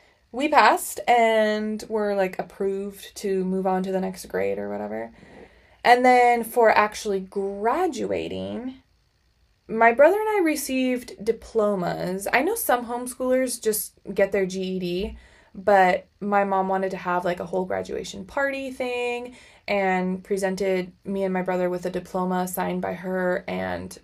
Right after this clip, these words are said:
our dad. Our dad wasn't really as hands-on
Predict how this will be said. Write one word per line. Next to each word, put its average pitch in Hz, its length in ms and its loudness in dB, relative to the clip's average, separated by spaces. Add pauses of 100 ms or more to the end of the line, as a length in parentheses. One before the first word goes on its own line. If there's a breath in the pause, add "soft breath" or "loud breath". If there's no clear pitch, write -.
our 185 140 -2
dad. 185 480 0 (800 soft breath)
Our 254 100 8
dad 359 220 8
wasn't 294 260 2
really 226 460 2 (920)
as 208 200 6
hands-on 180 840 -2